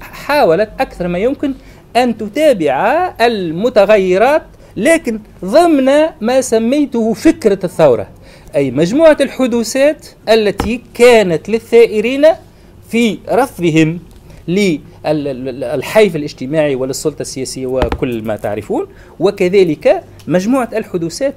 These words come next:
التي وجهتهم في ممارستهم، وكذلك مجموعة الأفكار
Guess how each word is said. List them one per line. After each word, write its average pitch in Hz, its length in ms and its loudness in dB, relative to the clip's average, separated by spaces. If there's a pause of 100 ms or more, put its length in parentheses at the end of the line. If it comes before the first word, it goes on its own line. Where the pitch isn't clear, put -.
التي 214 320 -4
وجهتهم 247 1000 2 (240)
في 240 240 -4
ممارستهم، 208 920 0 (300)
وكذلك 240 720 -2 (100)
مجموعة 208 600 0
الأفكار 254 760 -2